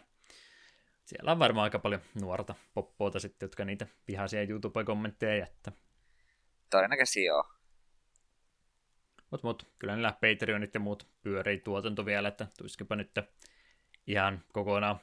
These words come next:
Speaker 1: homma loppuu kesken, mutta saattaa vähän katsoja sieltä lähteä pois. Nyt
Speaker 2: Me-
Speaker 1: kun tästä tuli, niin sanon vaan ennen kuin vaihdan
Speaker 2: Niin.
Speaker 1: aihetta.
Speaker 2: Eli ennen kuin mainitsit vaan, että mitä, että miljoonia katselukertaa, niin rupesin miettimään, että paljonkohan Yu-Gi-Ohilla on, koska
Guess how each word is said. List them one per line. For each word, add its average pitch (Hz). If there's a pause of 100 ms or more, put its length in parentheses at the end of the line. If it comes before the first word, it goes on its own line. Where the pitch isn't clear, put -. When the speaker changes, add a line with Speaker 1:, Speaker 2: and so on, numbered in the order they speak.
Speaker 1:
homma 110
loppuu 104
kesken, 101
mutta 104 (120)
saattaa -
vähän 113 (180)
katsoja 95
sieltä 95
lähteä 95
pois. - (560)
Nyt 143
Speaker 2:
Me- -
Speaker 1:
kun 160
tästä 160
tuli, 139 (380)
niin 113
sanon 101
vaan 95
ennen 98
kuin 101
vaihdan 104
Speaker 2:
Niin. 101
Speaker 1:
aihetta. 107 (220)
Speaker 2:
Eli 139
ennen 147
kuin 151
mainitsit 139
vaan, 117
että 104
mitä, 98
että 92
miljoonia 95
katselukertaa, 95
niin 95
rupesin 120
miettimään, 117
että -
paljonkohan 160 (580)
Yu-Gi-Ohilla 101
on, 98
koska -